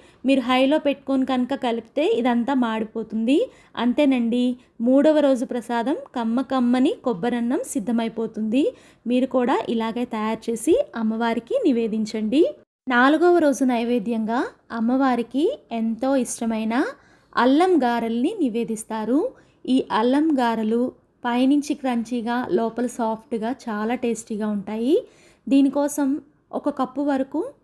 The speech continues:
మినపగుళ్ళను తీసుకొని చక్కగా నీళ్ళను వేసి ఒక నాలుగు గంటల పాటు నానబెట్టుకున్న తర్వాత ఇంకొకసారి శుభ్రంగా మినపప్పును కడిగి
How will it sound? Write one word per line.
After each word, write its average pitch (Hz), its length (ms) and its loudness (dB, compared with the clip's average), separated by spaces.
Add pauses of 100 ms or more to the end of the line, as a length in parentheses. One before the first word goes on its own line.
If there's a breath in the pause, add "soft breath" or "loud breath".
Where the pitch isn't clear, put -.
(140)
మినపగుళ్ళను 277 640 2
తీసుకొని 254 600 -2 (460 soft breath)
చక్కగా 254 360 -2
నీళ్ళను 262 460 2
వేసి 233 380 -2 (440 soft breath)
ఒక 262 140 -4
నాలుగు 262 380 2
గంటల 254 340 0
పాటు 254 320 -6 (180)
నానబెట్టుకున్న 240 720 -2
తర్వాత 226 440 -4 (420)
ఇంకొకసారి 285 760 2
శుభ్రంగా 262 480 2
మినపప్పును 247 640 0
కడిగి 226 380 0